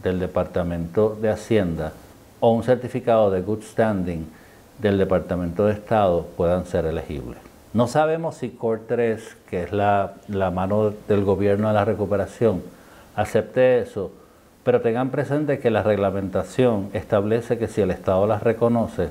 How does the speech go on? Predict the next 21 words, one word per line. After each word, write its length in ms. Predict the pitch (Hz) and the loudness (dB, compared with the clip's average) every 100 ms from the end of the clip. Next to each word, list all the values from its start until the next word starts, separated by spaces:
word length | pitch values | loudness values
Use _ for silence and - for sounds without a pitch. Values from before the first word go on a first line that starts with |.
| - 92 | -6 -4
deben 340 | 92 92 87 | 0 2 0
ser 200 | - 90 | 0 0
elegibles. 520 | 85 80 76 65 - - - - - - - - - - - - - | 0 -4 -6 -12 -14 -20 -20 -20 -20 -20 -20 -20 -20 -20 -20 -18 0
Veamos 320 | 120 143 165 | 2 2 0
cómo 300 | - 131 131 | 0 0 0
funciona 520 | - 143 - 135 123 | -4 -6 -2 -2 -2
Public 320 | - 98 95 90 | 0 -2 -2 -6
Assistance 680 | - 80 - - - - - - - | -8 -10 -10 -16 -18 -20 -20 -20 -6
o 60 | 101 | 0
el 80 | 98 | 0
programa 460 | 104 95 92 98 | 2 2 2 2
de 100 | 104 | 0
P 480 | 95 104 85 71 - | 0 -2 -4 -6 -10
A. 360 | - - - 120 | -18 -20 -2 0
Hay 100 | 123 | 0
dos 320 | 95 135 147 | 0 0 0
categorías 680 | 180 170 180 165 131 123 123 | -2 0 2 2 4 2 2
de 120 | 127 | 0
medidas 340 | 113 98 101 | 0 0 0
de 60 | 113 | 0
emergencia. 720 | 110 110 127 117 - 80 | 0 0 0 0 -2 -6